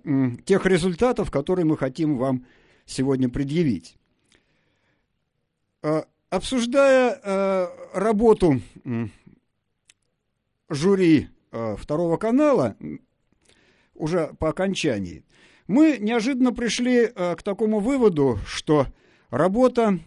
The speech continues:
в жюри второго канала по целому ряду признаков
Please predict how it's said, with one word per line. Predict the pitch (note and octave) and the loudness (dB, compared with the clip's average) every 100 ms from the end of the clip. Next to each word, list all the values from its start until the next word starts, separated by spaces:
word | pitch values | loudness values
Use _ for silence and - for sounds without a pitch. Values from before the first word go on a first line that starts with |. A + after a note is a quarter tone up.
| - | -16
в | D3+ C#3 | -10 -6
жюри | C#3+ G#3+ A3+ | 0 2 2
второго | - A3+ A3 G#3+ | -2 -2 0 0
канала | A3+ A#3+ C4+ A#3 D3+ G#2+ _ _ _ _ _ _ _ _ _ _ _ _ _ _ _ - | 0 0 0 0 -2 -6 _ _ _ _ _ _ _ _ _ _ _ _ _ _ _ -6
по | F3 | -6
целому | - D#4+ E4 C#4+ | -2 -2 2 4
ряду | C4+ C#4 B3 | 4 2 2
признаков | - B3 A#3+ F3 C3 F#2+ - - | 0 2 2 2 -4 -6 -14 -18